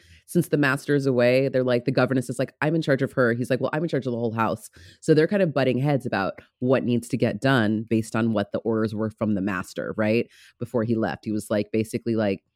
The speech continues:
"Make sure she's okay. Make sure, you know, the house is, is going on and, like, anything that she needs." And so they get into a fight now here too about wanting to bring the doctor back.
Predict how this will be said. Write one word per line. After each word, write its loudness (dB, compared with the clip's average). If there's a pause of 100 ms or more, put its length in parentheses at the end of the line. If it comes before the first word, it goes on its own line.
(160)
"Make 0
sure -4
she's 0
okay. 2 (320)
Make 0
sure, 0
you 2
know, 2
the 0
house -2
is, -8
is 0
going -2
on -2
and, 0
like, -2
anything -2
that -4
she -6
needs." -4 (400)
And -4
so 2 (560)
they 4
get 8
into 4
a -2
fight 0
now 2
here -4
too 0 (100)
about -2 (140)
wanting 0
to -4
bring -2
the -6
doctor -2
back. -14